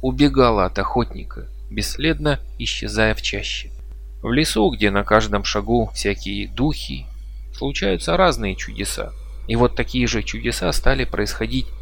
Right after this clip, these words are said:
в хижине охотника. Когда он возвращался из леса, хижина его вдруг оказывалась чисто подметенной, очаг – горящим – а лепешки из маниоки свежеиспеченными и даже еще горячими.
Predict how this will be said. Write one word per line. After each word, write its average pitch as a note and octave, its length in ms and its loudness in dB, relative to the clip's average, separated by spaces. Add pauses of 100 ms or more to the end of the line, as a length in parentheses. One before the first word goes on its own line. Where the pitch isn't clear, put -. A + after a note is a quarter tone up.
(180)
в - 20 -10
хижине B2 520 2
охотника. - 640 -4 (380)
Когда A#2+ 280 2
он F3+ 100 0
возвращался D3 800 0
из A#2+ 100 -2
леса, E3+ 380 -2
хижина D3 420 -2
его G2+ 240 2
вдруг G2+ 320 0
оказывалась B2 680 2 (320)
чисто - 360 -4
подметенной, A#2+ 840 -2 (340)
очаг – - 480 0 (160)
горящим – G#2+ 680 2 (420)
а G#2+ 60 8
лепешки A2 540 2
из G2+ 120 0
маниоки A#2 640 2 (300)
свежеиспеченными A#2+ 1120 2
и F#2 60 -4
даже G#2+ 280 2
еще G#2 300 -2
горячими. A#2 680 0